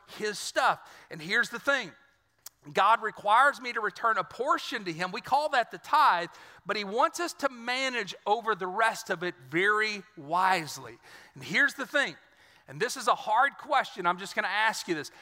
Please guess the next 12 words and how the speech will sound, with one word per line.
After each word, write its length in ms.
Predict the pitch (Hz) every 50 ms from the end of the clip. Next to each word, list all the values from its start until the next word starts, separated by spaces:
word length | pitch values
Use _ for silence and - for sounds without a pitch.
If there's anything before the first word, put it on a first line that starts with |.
| - - - - -
How 200 | - - - -
are 80 | 254 247
you 140 | 208 160
handling 360 | 151 165 175 175 156 139 135 120
this 140 | 110 -
stuff? 600 | - - - 117 - - - - - - - - - - _ _ _ _ _ _ _ _ _ _ _ _ _ _ _ _ _ _ _ _ _ _ _ _ _ _ _ _ _ _ _ _ _ _ _ _ _ _ _ _ _ _ _ _ _ _ _ _
How 160 | - - 214
you 140 | 247 254 254
doing 300 | 226 233 240 233 202 160
in 80 | 135 120
that 160 | 110 107 104
area? 480 | 107 104 98 - - - - - -